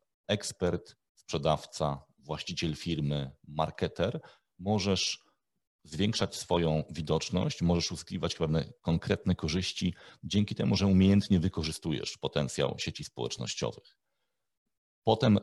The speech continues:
powiemy sobie o tym, jak ten obszar wygląda z perspektywy firmy, to znaczy co zrobić, żebyś nie tylko ty jako osoba indywidualna, ale i firma zyskiwała na tym, że pracownicy, współpracownicy, partnerzy biznesowi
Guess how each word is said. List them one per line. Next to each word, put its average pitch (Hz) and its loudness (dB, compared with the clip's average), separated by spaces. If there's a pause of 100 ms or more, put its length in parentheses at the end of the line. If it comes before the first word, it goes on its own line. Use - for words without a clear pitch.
powiemy 95 4
sobie 87 2
o 85 2
tym, 82 2
jak 87 2 (340)
ten 78 4 (300)
obszar 87 2
wygląda 80 0
z - -14
perspektywy 78 -2
firmy, 85 -4
to 65 -12
znaczy 71 -6
co - 0
zrobić, 80 -2
żebyś 73 -4
nie 73 0
tylko 101 0
ty 80 0
jako 69 0
osoba 71 -2
indywidualna, 69 0
ale 80 0
i - -6
firma 82 0 (380)
zyskiwała 87 2
na 76 2
tym, 64 -6 (140)
że 73 2
pracownicy, 78 0 (320)
współpracownicy, 73 -2
partnerzy 76 -2
biznesowi 69 -6